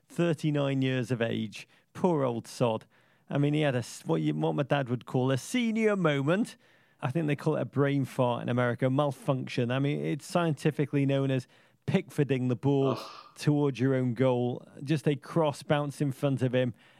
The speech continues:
Speaker 1: And he, inex-, I mean, I've watched it maybe a thousand times, inexplicably decided to palm it towards <laughs> his own goal line in a way that could only be described as a bit match fixy, leaving Salah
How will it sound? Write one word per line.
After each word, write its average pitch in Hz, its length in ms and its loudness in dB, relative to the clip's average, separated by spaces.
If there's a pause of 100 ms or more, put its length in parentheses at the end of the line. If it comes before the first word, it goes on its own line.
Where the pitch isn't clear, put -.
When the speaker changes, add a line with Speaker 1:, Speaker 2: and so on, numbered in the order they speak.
Speaker 1:
And 139 140 0
he, 143 280 -2 (480)
inex-, 190 400 -2
I 185 40 0
mean, 180 120 2
I've 175 120 0
watched 180 300 -2
it 139 180 -2 (500)
maybe 196 360 -2
a 185 60 2
thousand 190 500 -2
times, 185 300 2
inexplicably 165 920 -2 (260)
decided 143 300 0
to 139 80 0
palm 160 480 -2
it 123 160 -4 (440)
towards 170 440 0
<laughs> - 100 -12
his 123 120 0
own 135 220 2
goal 147 280 2
line 120 320 0 (420)
in 151 120 2
a 156 40 4
way 151 180 2
that 139 200 -6
could 147 140 0
only 147 220 0
be 131 140 2
described 131 440 0
as 117 80 0
a 113 60 -2
bit 135 160 0
match 139 380 -4
fixy, 127 480 -4
leaving 127 280 0
Salah 131 480 -2